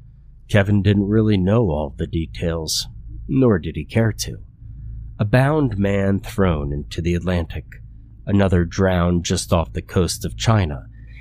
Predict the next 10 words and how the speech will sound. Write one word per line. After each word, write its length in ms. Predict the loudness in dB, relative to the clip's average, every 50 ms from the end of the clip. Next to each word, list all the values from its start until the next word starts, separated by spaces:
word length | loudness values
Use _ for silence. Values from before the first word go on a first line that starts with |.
| -16 -6 0
and 120 | 4 6
a 60 | 6
third 440 | 4 4 4 4 4 4 4 0 -4 -10 -10
keel 520 | -6 0 2 4 4 4 2 -2 -6 -8 -10
hauled 440 | -8 0 2 2 4 2 2 -2
halfway 720 | -2 -2 0 0 0 0 -2 -4 -2 0 2 2 2 0 -2
across 600 | -8 -8 -4 0 2 2 2 2 -4 -8 -8 -6
the 80 | -8
Baltic 480 | -6 -4 -4 -4 -4 -6 -8 -12 -8 -8
Sea. 400 | -6 -2 0 0 0 0 -4 -8